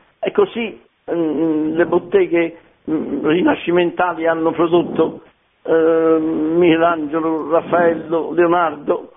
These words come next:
Eh, mm, bisogna impegnarsi, impegnarsi nella vita comune, nella vita pubblica, nella, nella,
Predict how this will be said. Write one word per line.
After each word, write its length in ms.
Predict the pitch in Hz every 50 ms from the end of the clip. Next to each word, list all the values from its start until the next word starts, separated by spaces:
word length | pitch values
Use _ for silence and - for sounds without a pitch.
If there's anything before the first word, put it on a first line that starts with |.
| _ _ _ _ _ _ _ _ _ _ _ _
Eh, 920 | - 185 185 170 170 185 185 185 185 190 196 196 202 196 190 190 - 208 190 - - - - - - - -
mm, 760 | - - - - - - - - - - - - - - - - - _ _ _ _ _ _ _ _ _
bisogna 600 | - - - - 170 185 170 202 220 208 196 196
impegnarsi, 920 | 196 190 - 190 190 190 185 165 135 117 113 - - - - - - - - - - _ _ _ -
impegnarsi 640 | - 175 - - 190 190 208 226 202 - - - 208
nella 320 | 190 190 196 190 185 190
vita 380 | 180 185 214 185 - 220 190 185
comune, 560 | 165 196 208 220 226 220 196 175 151 143 - - - _ _ -
nella 220 | 147 170 175 185
vita 260 | 190 208 202 - 196
pubblica, 480 | 180 196 226 226 233 196 - - - 170
nella, 380 | 185 185 180 185 190 185 175 - - - - - _ _ _ -
nella, 360 | 170 175 190 185 185 190